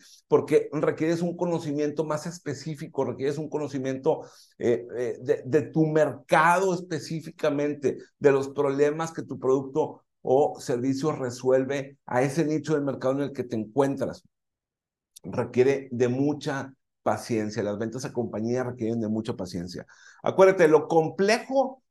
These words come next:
tiene más ciclos de venta, un poco más largos y requiere de, de, de paciencia. De una u otra manera,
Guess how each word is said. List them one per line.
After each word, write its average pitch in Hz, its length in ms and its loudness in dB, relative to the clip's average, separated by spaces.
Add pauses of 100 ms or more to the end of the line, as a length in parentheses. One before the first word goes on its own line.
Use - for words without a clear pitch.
(140)
tiene 185 320 2
más 202 320 0
ciclos 180 380 2
de 156 100 8
venta, 196 540 4
un 165 160 -2
poco 170 260 -2
más 165 300 2
largos 180 580 4 (220)
y - 100 2
requiere 120 400 2
de, 123 120 2
de, 113 380 -2
de 113 120 0
paciencia. 95 680 -8
De 127 220 4
una 196 720 4
u 156 260 4
otra 202 320 4
manera, 190 600 0